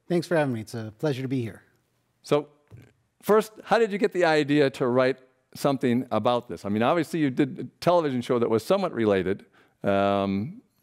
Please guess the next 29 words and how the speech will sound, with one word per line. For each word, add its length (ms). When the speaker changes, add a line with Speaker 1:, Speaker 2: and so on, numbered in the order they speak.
Speaker 2:
so, 180
but, 280
but 260
to 120
write 340
a 80
serious 580
foreign 340
policy 420
book. 260
Uh, 120
by 160
the 80
way, 280
I 100
also 360
thought 160
it 40
was 120
a 40
very 280
serious 400
book 280
about 440
how 240
to 160
think 340
more 200
clearly. 480